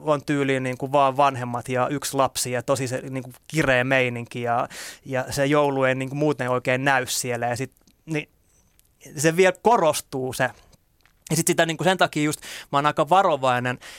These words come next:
ollut siinä, et, et, tiedätkö sä, sit ite luo ikään kuin niitä merkityksiä ja tulkintoja, koska toisaalta, ethän sä oikeasti, kun sä et tunne niitä ihmisiä, niin sun on, niin kuin, mahdotonta vetää niitä johtopäätöksiä siitä tilanteesta. Se voihan se olla, että toiset on vaan ankeita tyyppejä, tiedätkö se? Ja, ja niin,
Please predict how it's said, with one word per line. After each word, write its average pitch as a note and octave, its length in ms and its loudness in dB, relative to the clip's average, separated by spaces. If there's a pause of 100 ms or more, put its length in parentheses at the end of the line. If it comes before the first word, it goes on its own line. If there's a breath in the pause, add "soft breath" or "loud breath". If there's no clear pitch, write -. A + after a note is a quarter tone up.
(200 loud breath)
ollut C3+ 240 0
siinä, C3 460 0
et, A#2+ 100 -4 (180)
et, C3+ 100 -10
tiedätkö C3 240 -2
sä, C#3+ 120 -4 (220)
sit C#3 220 -6
ite E3+ 260 2
luo D3 280 2
ikään C3 280 2
kuin C3+ 120 -4
niitä C3 160 -4
merkityksiä C3+ 600 0
ja B2 40 2
tulkintoja, B2 760 -4 (680 loud breath)
koska F#3+ 320 0 (200)
toisaalta, D3 540 2
ethän F#3 220 0
sä F#3+ 120 2
oikeasti, G3 440 0
kun C#3 100 -8
sä D#3+ 80 2
et E3+ 180 -2
tunne F3+ 280 2
niitä C#3+ 220 0
ihmisiä, B2 560 -2
niin D3 140 0
sun F3 160 0
on, F3 100 4
niin E3+ 100 0
kuin, E3 120 -8
mahdotonta D#3 680 2
vetää C#3+ 300 2
niitä C#3 200 0
johtopäätöksiä B2+ 680 0
siitä B2+ 180 -4
tilanteesta. B2 520 -2
Se B3+ 100 -2
voihan A#3 240 4
se D4 100 0
olla, D4 160 2
että C#4 80 -2
toiset C#4 300 2
on C#4 100 6
vaan C#4 260 4
ankeita A#3 340 0
tyyppejä, D3 460 2
tiedätkö D3+ 260 2
se? - 0 - (260 loud breath)
Ja, G#3 140 6
ja G#3 260 4
niin, G#3+ 260 0